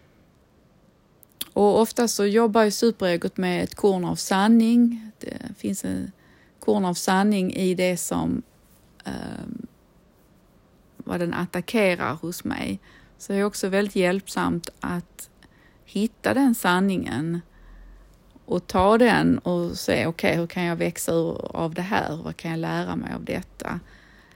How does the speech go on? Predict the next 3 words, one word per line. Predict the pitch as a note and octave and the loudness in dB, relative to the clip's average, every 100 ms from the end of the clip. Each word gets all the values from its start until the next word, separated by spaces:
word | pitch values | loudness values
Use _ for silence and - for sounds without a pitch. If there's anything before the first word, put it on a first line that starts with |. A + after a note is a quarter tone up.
| _ _ _ _ _ _ | _ _ _ _ _ _
Ehm, | - C#3 - B1 A#1+ - B1 F3 E3+ - _ _ _ _ _ _ _ _ _ _ | -10 -8 -8 -8 -8 -8 -8 -10 -14 -18 _ _ _ _ _ _ _ _ _ _
och | G3 | -8
stoppa | - - F3+ G3+ - _ E3 - D#3 | -6 2 2 2 -2 _ 0 0 -2